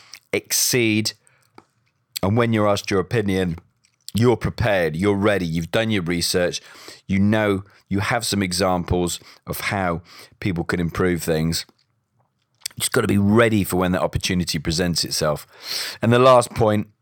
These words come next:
forgotten how many there were, four or five, I can't remember. Um, I would be finding out who can help you to, you know, improve your interview technique. We can all improve everything, yeah? So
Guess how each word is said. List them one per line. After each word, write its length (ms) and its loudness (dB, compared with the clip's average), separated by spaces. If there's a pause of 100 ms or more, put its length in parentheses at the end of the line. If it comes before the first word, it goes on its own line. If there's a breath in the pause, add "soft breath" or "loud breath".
(420)
forgotten 560 0
how 120 0
many 240 0
there 140 2
were, 300 0
four 300 0
or 100 2
five, 420 -2 (240)
I 60 -12
can't 200 -2
remember. 440 -4 (500 loud breath)
Um, 280 -2 (180)
I 320 4
would 300 0
be 100 -2
finding 540 -2
out 300 -4
who 180 0
can 140 -6
help 360 -2
you 140 -2
to, 140 -6 (200)
you 120 -2
know, 80 0
improve 640 -2
your 100 -2
interview 400 -4
technique. 340 -6
We 80 0
can 140 0
all 160 2
improve 300 2
everything, 440 0 (380 soft breath)
yeah? 320 0 (500 loud breath)
So 480 2